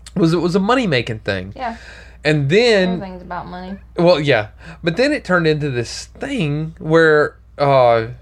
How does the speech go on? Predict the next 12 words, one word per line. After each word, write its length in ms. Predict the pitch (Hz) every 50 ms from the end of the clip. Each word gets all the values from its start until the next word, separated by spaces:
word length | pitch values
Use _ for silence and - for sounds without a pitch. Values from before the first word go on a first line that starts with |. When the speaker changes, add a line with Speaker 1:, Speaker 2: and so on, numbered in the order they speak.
| - - -
Speaker 1:
I 40 | 135
mean, 180 | 143 143 123
I 160 | 98 120 123 139
would 140 | 139 139
say 180 | 139 156 143 123
especially 480 | 117 - - 175 185 185 - 165 147 139
conservatives 560 | 135 123 - - 185 202 208 165 135 127 -
started 320 | - - 143 143 135 131 -
saying 300 | - 147 131 127 127 -
anything 500 | - 165 185 196 185 - 180 165 156 147
that 180 | 135 120 - - - - - - - - - - -
isn't 340 | 160 160 156 151 165 151 -